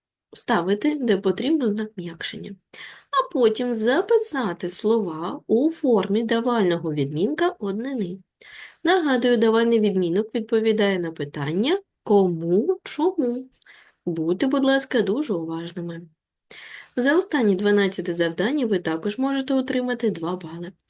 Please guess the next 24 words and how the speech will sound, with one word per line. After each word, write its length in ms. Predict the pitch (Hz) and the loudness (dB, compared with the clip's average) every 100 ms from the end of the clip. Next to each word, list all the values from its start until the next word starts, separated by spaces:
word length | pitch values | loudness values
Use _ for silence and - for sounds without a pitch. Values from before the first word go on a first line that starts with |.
| - - _ | -20 -20 _
Вам 320 | 240 247 208 | -2 2 2
слід 220 | 190 196 196 | 4 2 2
буде 280 | 254 359 | 0 2
записати 720 | 302 240 233 233 240 175 160 | 2 0 0 0 0 -2 -2
назви 420 | 175 208 196 170 170 | -2 0 -2 -2 -6
міст. 520 | 165 156 160 - - - - _ | -6 -4 -4 -6 -10 -20 -20 _
Зверніть 480 | 214 208 226 214 254 | 0 2 4 2 4
увагу, 420 | 349 370 247 240 | 4 6 4 -2
що 280 | 247 - 220 | -6 -2 0
міста 400 | 196 175 - 151 | 0 -2 -4 -4
ми 140 | 196 262 | -2 -2
пишемо 480 | 277 254 208 196 | 0 0 0 0
з 60 | 180 | 0
великої 720 | 175 170 160 156 156 226 311 | 0 0 0 -4 0 2 2
літери 540 | 294 240 233 226 226 233 _ _ _ - - - - _ | 0 -2 -4 -6 -8 -12 _ _ _ -18 -16 -16 -20 _
в 220 | 208 320 - | 0 0 2
алфавітному 800 | 226 208 196 175 233 269 185 160 | 0 2 0 0 -2 -2 -2 -2
порядку. 640 | - 180 170 170 - 202 - | -2 -2 -2 -6 -8 -8 -6
Тож 160 | 202 | -6
пригадуйте 720 | - 220 196 175 160 156 160 - | -2 -2 0 -2 -2 -2 -4 -2
абетку 640 | 202 180 160 147 147 240 233 | -2 0 -2 -4 -4 -4 0
по 100 | 262 | 2
алфавіту, 540 | 262 262 254 247 247 | 2 2 0 0 -2
так, 220 | 311 440 | -2 -2